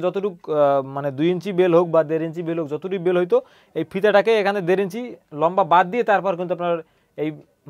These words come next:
মাপটা ধরতে হতো। যেহেতু আমার বেলটা বাড়তি হবে না, আমি বেলটা একদম উল্টো পাশ থেকে সিধা পাশে এনে চাপা লাগিয়ে দেবো।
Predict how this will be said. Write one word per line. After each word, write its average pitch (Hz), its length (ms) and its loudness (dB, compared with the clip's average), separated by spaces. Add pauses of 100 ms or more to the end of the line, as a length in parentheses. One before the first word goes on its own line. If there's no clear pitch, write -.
(120)
মাপটা 160 320 2
ধরতে 147 220 -4
হতো। 131 180 -4
যেহেতু 190 280 4
আমার 208 160 4 (100)
বেলটা 190 300 6 (460)
বাড়তি 190 420 6
হবে 180 220 6
না, 175 40 2 (120)
আমি 175 100 -4 (100)
বেলটা 180 280 0
একদম 180 240 -4
উল্টো 170 220 -4
পাশ 175 100 0 (100)
থেকে 190 180 -6 (400)
সিধা 180 240 0
পাশে 180 240 0
এনে 220 120 -4 (120)
চাপা 190 280 2
লাগিয়ে 143 280 2
দেবো। 139 160 -4